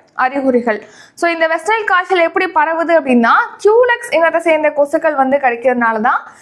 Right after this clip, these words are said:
இந்த வெஸ்ட் நைல் காய்ச்சலானது மற்றவங்களுக்கு பரவுது அப்படின்னு சொல்லிட்டு தெரிவிச்சிருக்காங்க. இதுக்கு இன்னும் தடுப்பூசி கண்டுபிடிக்கல இந்த வெஸ்ட் நைல் பாதிப்புக்கு அப்படின்னும் தெரிவிச்சிருக்காங்க. So, இது கியூலெக்ஸ் இன-,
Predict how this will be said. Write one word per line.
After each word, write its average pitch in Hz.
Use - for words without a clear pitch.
இந்த 370
வெஸ்ட் 359
நைல் 403
காய்ச்சலானது 330
மற்றவங்களுக்கு 294
பரவுது 262
அப்படின்னு 254
சொல்லிட்டு 262
தெரிவிச்சிருக்காங்க. 240
இதுக்கு 285
இன்னும் 294
தடுப்பூசி 302
கண்டுபிடிக்கல 233
இந்த 220
வெஸ்ட் 220
நைல் 233
பாதிப்புக்கு 208
அப்படின்னும் 220
தெரிவிச்சிருக்காங்க. 214
So, 349
இது 359
கியூலெக்ஸ் 415
இன-, 349